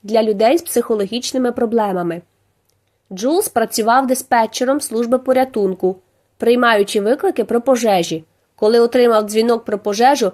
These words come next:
за своєю ж власною адресою. Приїхавши додому, він застав жахливу картину.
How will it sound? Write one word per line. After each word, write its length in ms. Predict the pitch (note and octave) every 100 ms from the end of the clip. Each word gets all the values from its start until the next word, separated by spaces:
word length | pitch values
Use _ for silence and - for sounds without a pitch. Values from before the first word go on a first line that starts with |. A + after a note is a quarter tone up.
| - _ G#3
за 240 | A#3 D4
своєю 580 | - C#4 A3 A3 A3 A#3+
ж 120 | A#3
власною 520 | G#3 F#3+ F#3+ G#3 G3
адресою. 680 | - F#3+ G3+ F3+ D#3+ - F2 - _ _ _ _ _ -
Приїхавши 580 | A3 C4+ D4+ C#4 - A#3
додому, 560 | A3 G3+ A3 C#4+ C4 F#3+
він 180 | G#3
застав 400 | G#3+ G#3 - G3+
жахливу 480 | F#3 F#3+ G#3+ A3 A#3+
картину. 580 | B3 A#3+ - F#3+ E3